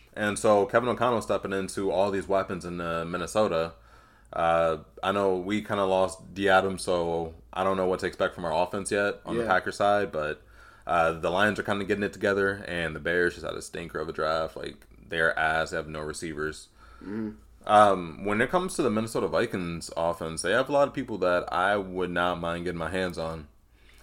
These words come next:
Speaker 1: Um, looking at that offense and looking at kinda where everyone is with their careers as far as the players go,
Speaker 2: Mm-hmm.
Speaker 1: who is your sleeper on the Minnesota Vikings that you wouldn't mind getting your hands on?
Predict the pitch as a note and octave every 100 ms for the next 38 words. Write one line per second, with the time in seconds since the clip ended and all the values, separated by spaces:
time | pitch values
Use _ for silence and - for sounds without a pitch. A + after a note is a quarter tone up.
0 | - F2 E2 D#2+ D2+ D#2+ G#2 B2 A2+ A2+
1 | F#2+ G#2+ F#2+ F2+ F2+ F2 F2 F#2 F2 E2+
2 | E2+ - - G#2 F#2+ F2 F2+ F2+ F#2 F2+
3 | F2+ F#2 F2+ F2+ E2 D#2+ - F2+ F2 -
4 | F2 G2+ F2+ E2+ D#2+ D#2 D#2+ D#2 D2+ D2+
5 | F#2+ E2+ D#2+ D2+ D2+ D#2 - A#2+ B2+ A#2+
6 | - A#2 B2+ A#2 A#2 G#2 F#2 F2 - G2
7 | - D#2 E2 E2 E2+ F2+ E2+ E2 E2 F2
8 | D#2+ D#2 D#2+ D#2+ D#2+ D#2+ D#2 D#2 C#2+ -
9 | D#2+ D#2 D#2+ D#2+ E2 E2 D#2+ D2+ D#2